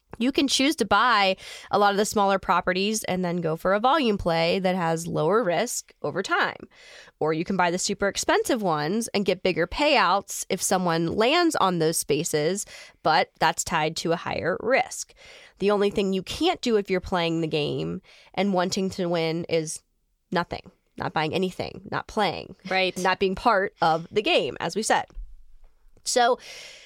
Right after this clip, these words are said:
Speaker 1: really take some time to yourself to reflect on what it is about the game that you don't wanna play and really see if there is a way that you can do it on your own terms. Because, like, so many of the discussions and comments we've made and my personal feelings on this whole thing is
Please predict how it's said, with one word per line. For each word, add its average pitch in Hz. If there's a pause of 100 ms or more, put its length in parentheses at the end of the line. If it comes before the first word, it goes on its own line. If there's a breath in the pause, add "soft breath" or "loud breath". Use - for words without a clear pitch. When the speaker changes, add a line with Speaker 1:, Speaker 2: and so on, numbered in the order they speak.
(300 loud breath)
Speaker 1:
really 440
take 285
some 233
time 208
to 196
yourself 190
to -
reflect 196
on 190
what 208
it 233
is 214
about 190
the 175
game 175
that 165
you 180
don't 185
wanna 175
play 175 (180)
and 233
really 277
see 233
if 208
there 190
is 180
a 190
way 202
that 190
you 202
can 208
do 196
it 180
on 175
your 160
own 151
terms. -
Because, 190 (320 loud breath)
like, 220
so 294
many 269
of 208
the 202
discussions 196
and 185
comments 180
we've 180
made 175
and 165
my 156
personal 226
feelings 180
on 175
this 175
whole 185
thing 180
is 180